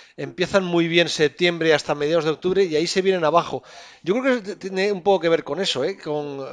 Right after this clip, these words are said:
por ejemplo, con equipos que cambian de entrenador, equipos con, que han tenido esos cambios profundos. Yo creo que, que al final tienen una intensidad en pretemporada por obligación, porque al final tienen que hacer equipo rápidamente,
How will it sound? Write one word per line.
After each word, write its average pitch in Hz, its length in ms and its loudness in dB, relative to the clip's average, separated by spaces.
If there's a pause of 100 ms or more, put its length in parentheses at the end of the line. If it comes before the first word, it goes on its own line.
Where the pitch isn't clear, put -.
(140)
por 131 120 -2
ejemplo, 160 260 -4
con 160 100 -4
equipos 147 320 -6
que 143 80 -10
cambian 123 540 -4
de 120 80 -6
entrenador, 127 840 2 (320)
equipos 123 580 -8
con, 120 560 -8
que 127 80 -10
han 117 120 -8
tenido 123 260 -6
esos - 160 -12
cambios 131 260 -6
profundos. 113 600 -8 (320)
Yo 147 120 -4
creo 185 140 2
que, 185 240 -4
que 151 240 -2
al 147 240 -2
final 180 240 0
tienen 196 240 0
una 196 140 0
intensidad 160 720 0 (160)
en 131 200 -8
pretemporada 135 800 2
por 117 140 -4
obligación, 117 760 -2
porque 120 220 -10
al 110 80 -4
final 127 280 -2
tienen 147 340 -2
que 143 80 4
hacer 135 240 2
equipo 131 500 -2
rápidamente, 135 800 -2